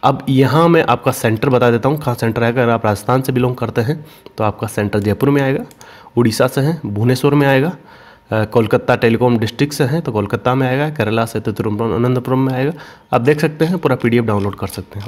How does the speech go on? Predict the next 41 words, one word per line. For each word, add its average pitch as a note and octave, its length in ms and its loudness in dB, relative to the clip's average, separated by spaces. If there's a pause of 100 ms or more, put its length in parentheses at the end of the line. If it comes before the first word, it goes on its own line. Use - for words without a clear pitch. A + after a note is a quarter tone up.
और B2 120 0
भी C3+ 120 2
कई C3 160 2
सारी A#2 220 0
जानकारियाँ A2 520 0
हैं B2+ 100 0
इसमें, C3+ 260 -6 (420)
उसको A#2+ 240 -2
भी A2+ 140 2
आप C3 220 0
डिटेल A2 280 0
में B2+ 100 2
पढ़ G2+ 160 -2
सकते F#2 280 -10
हैं। F#2+ 220 -14
क्योंकि G#2 220 -6
समय G#2 240 -2
की G#2 120 -2
कमी A2+ 260 0
है D3+ 100 -2 (160)
इसलिए G#2+ 240 -6
इस G#2 140 -10
वीडियो G#2 220 -2
को G#2+ 100 -4
यहीं G#2+ 240 0
विराम G2+ 240 -2
दे G2+ 80 -2
रहा G#2 100 -2
हूँ A2 120 -4
मैं। D3+ 80 -4 (880)
और D#3+ 200 6
भी D3 100 4
कोई B2+ 140 2
जानकारी G#2+ 320 0
लेनी G#2 200 2
हो D3 140 0
कमेंट G#2+ 280 -2
में G#2 100 0
पूछ B2+ 200 -2
सकते - 260 -4
हैं। D3 220 -4